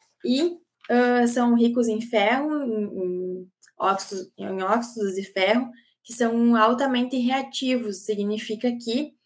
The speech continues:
quanto mais argila a gente tiver no solo,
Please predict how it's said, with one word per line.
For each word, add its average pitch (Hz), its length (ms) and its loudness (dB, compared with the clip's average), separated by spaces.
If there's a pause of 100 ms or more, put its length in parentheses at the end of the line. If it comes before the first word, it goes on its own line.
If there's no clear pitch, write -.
(560)
quanto 240 280 2
mais 262 300 2
argila 247 600 0
a 208 40 2
gente 196 200 -6
tiver 196 300 -4
no 185 100 -4
solo, 202 640 2